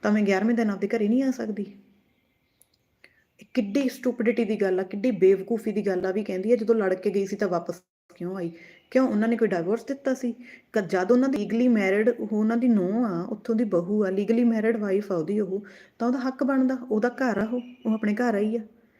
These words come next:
ਤੇ ਲਿਖਦੀ ਪਈ ਆ ਵੀ ਇੱਦਾਂ ਕਿਸੇ ਦੀ ਪ੍ਰਾਪਰਟੀ ਦੇ ਵਿੱਚ ਕਿੱਦਾਂ ਗਈ, ਕਿੱਡੀ ਕੁ ਇਹਨਾਂ ਦੀ ਪ੍ਰਾਪਰਟੀ ਦੇਖ ਤਾਂ ਮੈਂ ਹੈਰਾਨ ਆ ਵੀ ਬੋਲਣ ਲੱਗੇ ਜਮਾਂ ਹੀ ਨਹੀਂ ਸ਼ਰਮ ਆਉਂਦੀ, ਮੂੰਹ ਭਰ ਕੇ ਕਿਸੇ ਦੀ ਧੀ ਬਾਰੇ ਬੋਲਦੇ ਹੋ। ਹੁਣ ਤਾਂ ਮਰ ਗਈ, ਹੁਣ ਤਾਂ ਖਹਿੜਾ ਛੱਡ ਦਿਓ ਉਹਦਾ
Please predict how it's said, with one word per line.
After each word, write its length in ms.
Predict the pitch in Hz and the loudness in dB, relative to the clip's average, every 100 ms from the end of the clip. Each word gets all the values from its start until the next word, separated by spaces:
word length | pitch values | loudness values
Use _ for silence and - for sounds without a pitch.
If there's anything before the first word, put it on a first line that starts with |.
| _ _ - | _ _ 6
ਤੇ 60 | |
ਲਿਖਦੀ 340 | 233 214 214 226 | 6 6 2 4
ਪਈ 200 | 247 247 | 6 6
ਆ 40 | |
ਵੀ 100 | 247 | 6
ਇੱਦਾਂ 180 | 233 226 | 4 2
ਕਿਸੇ 240 | 233 220 | 0 0
ਦੀ 80 | 208 | -2
ਪ੍ਰਾਪਰਟੀ 420 | 214 208 - 196 | 0 0 0 -2
ਦੇ 120 | 202 190 | 0 2
ਵਿੱਚ 160 | 190 | 0
ਕਿੱਦਾਂ 280 | - 170 180 | -2 -4 -6
ਗਈ, 80 | 185 | -4
ਕਿੱਡੀ 340 | 180 165 180 | -6 0 0
ਕੁ 80 | 180 | 0
ਇਹਨਾਂ 160 | 180 208 | -2 -2
ਦੀ 80 | |
ਪ੍ਰਾਪਰਟੀ 380 | 247 220 208 - | 0 -2 -2 -2
ਦੇਖ 200 | 208 202 | 0 0
ਤਾਂ 80 | 208 | 0
ਮੈਂ 120 | 214 | 0
ਹੈਰਾਨ 300 | 208 202 202 | 0 -2 -4
ਆ 40 | 220 - - - _ _ _ - | -6 -8 -20 -20 _ _ _ -2
ਵੀ 180 | 226 240 - _ _ _ _ _ _ _ - | -2 -2 -16 _ _ _ _ _ _ _ 2
ਬੋਲਣ 320 | 220 233 262 | 4 6 4
ਲੱਗੇ 180 | 262 233 | 4 2
ਜਮਾਂ 260 | 190 196 277 | 2 0 2
ਹੀ 60 | |
ਨਹੀਂ 120 | 330 | 2
ਸ਼ਰਮ 280 | 320 277 269 | 0 0 2
ਆਉਂਦੀ, 160 | 262 254 | 4 4
ਮੂੰਹ 200 | 240 254 | 4 4
ਭਰ 180 | 262 240 | 2 2
ਕੇ 120 | 214 | 0
ਕਿਸੇ 200 | 220 214 | 0 -2
ਦੀ 100 | 202 | -2
ਧੀ 180 | 254 247 | 0 0
ਬਾਰੇ 200 | 208 196 | 0 -2
ਬੋਲਦੇ 340 | 180 190 190 | 0 0 2
ਹੋ। 60 | 262 | 0
ਹੁਣ 200 | 226 214 | 0 -2
ਤਾਂ 160 | 220 226 | 0 0
ਮਰ 180 | 214 | 0
ਗਈ, 140 | 190 220 | 0 0
ਹੁਣ 160 | 214 | 0
ਤਾਂ 120 | 202 214 | -2 -2
ਖਹਿੜਾ 220 | 226 233 | 0 0
ਛੱਡ 200 | 240 202 | -2 -2
ਦਿਓ 160 | 190 | -2
ਉਹਦਾ 160 | 208 254 | -2 -4